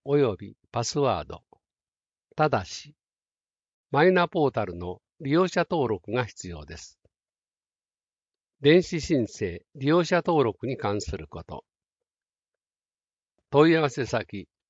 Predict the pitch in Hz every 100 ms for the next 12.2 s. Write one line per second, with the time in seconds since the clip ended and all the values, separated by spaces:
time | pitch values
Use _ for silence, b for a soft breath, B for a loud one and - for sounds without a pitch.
0 | - 135 165 170 180 156 151 147 147 139
1 | 135 117 107 82 76 76 - _ _ _
2 | _ _ - 123 127 120 107 - _ _
3 | _ _ 135 175 185 165 156 110 95 98
4 | 117 110 95 82 - _ _ _ _ 147
5 | 175 180 170 151 110 - 135 107 85 92
6 | 87 _ 117 147 147 131 104 87 107 87
7 | 78 _ _ _ _ _ _ _ _ -
8 | 156 185 175 156 143 170 - 113 92 95
9 | 117 127 117 110 107 117 139 147 135 131
10 | 127 120 151 117 98 95 104 101 92 92
11 | - _ _ _ _ _ - 131 135 127
12 | 117 113